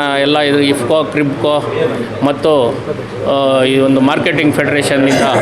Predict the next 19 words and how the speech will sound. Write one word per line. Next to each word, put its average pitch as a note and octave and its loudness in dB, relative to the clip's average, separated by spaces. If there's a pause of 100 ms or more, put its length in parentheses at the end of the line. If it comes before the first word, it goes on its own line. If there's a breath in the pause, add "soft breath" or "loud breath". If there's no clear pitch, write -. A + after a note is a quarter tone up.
(640)
ಆ, C#3 0
ಏನು D#3+ 4
ಬರ್ತಾಯಿದೆ C#3 2
ಅದು C3 2
ಟಿ C#3 -2
ಎ D#3 2
ಪಿ D#3 0
ಸಿ D#3 0
ಎಮ್ C#3+ 4
ಮುಖ-, C#3 0
ಮುಖಾಂತರ C#3+ 2
ಬಂದು C#3+ 2 (440)
ಹೋದಾಗ D#3 4
ನಮಗೆ C#3 4
ಅನೇ-, C3 2
ಅತಿ D3 0
ಹೆಚ್ಚು C#3+ 0
ಲಾಭ D3 0
ಬರ್ತದೆ. B2 0